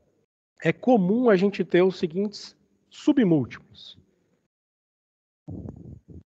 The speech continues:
A gente sai aqui do volt, que tá aqui, ó, aqui no meinho. A gente pode ter quilovolts,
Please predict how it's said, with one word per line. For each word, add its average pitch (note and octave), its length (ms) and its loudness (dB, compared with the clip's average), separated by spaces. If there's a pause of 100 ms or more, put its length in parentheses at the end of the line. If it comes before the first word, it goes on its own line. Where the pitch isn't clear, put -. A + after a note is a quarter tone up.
(260)
A B2 80 -8
gente F#3+ 200 0
sai G3 220 2
aqui F#3 200 0
do G#3+ 140 2
volt, F#3 600 2
que - 80 -20
tá A#2+ 120 -6
aqui, F#3+ 300 -10
ó, A2 260 -4 (160)
aqui - 140 -16
no A#2 120 -6
meinho. B2 440 -6 (520)
A C#3 100 2
gente G#3 260 2
pode G3+ 340 4
ter D#3 460 2 (320)
quilovolts, G#3+ 1000 2